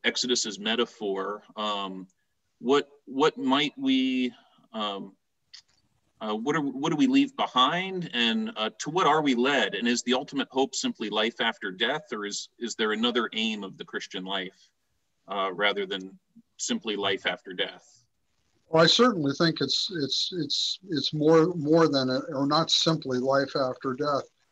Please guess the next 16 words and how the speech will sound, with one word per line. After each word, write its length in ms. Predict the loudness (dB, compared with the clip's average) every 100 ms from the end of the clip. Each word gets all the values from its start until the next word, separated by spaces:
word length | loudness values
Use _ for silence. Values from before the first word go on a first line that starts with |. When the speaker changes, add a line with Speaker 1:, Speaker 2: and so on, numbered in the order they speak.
| _ _ _ _ -12 -12 -8 4
Speaker 2:
But 180 | 4 4
of 340 | 0 -2 2
course, 340 | 4 4 4 2
the 60 | 4
letter 380 | 6 6 6
to 180 | 2 -2
the 140 | -2 -4
Hebrews, 760 | 0 -2 0 0 0 -2 -6 _ _ _ _ 0
uh, 220 | 2 2 -6 _ -10
would 200 | -4 -4
want 240 | 4 4 4
to 80 | -2
put 240 | 0 0
it 120 | 0 -2
this 260 | -2 -2 -2
way. 160 | -10